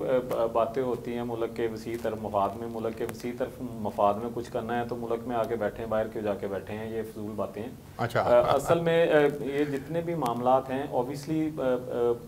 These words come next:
Speaker 1: देखें, नैब हर किसी को पूछ लेता है, नैब को कौन पूछेगा?
Speaker 2: हम्म।
Speaker 1: नैब में भी बहुत सारे मामलात, बहुत सारी बातें चलती हैं, बहुत सारी मामलात होते हैं, unnecessary लोगों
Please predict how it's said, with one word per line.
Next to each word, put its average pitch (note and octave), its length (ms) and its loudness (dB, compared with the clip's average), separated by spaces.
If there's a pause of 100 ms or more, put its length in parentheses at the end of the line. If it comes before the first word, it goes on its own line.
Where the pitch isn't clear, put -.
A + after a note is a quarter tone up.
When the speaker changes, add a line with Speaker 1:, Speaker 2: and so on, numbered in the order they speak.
(500)
Speaker 1:
देखें, A#2+ 280 -4
नैब B2+ 680 4
हर A#2 60 0
किसी A#2+ 300 -10
को B2 100 -6
पूछ A2 320 -10
लेता A#2 200 -6
है, A2+ 100 -2
नैब G2+ 240 0
को A2+ 60 -4
कौन G2+ 160 -6
पूछेगा? F#2+ 540 -12
Speaker 2:
हम्म। A2+ 160 -4 (420)
Speaker 1:
नैब A#2 220 2
में C3+ 160 -2
भी C#3 60 -6
बहुत A#2 280 -2
सारे A#2 200 0
मामलात, G#2+ 420 -2
बहुत G#2+ 240 -8
सारी G#2 200 -8
बातें G2+ 340 -6
चलती G2+ 320 -8
हैं, G2 100 -6
बहुत G2 180 -6
सारी G2 200 -8
मामलात F#2+ 460 -6
होते G2 220 -10
हैं, G2 140 -8
unnecessary G2 480 -12
लोगों F#2 240 -10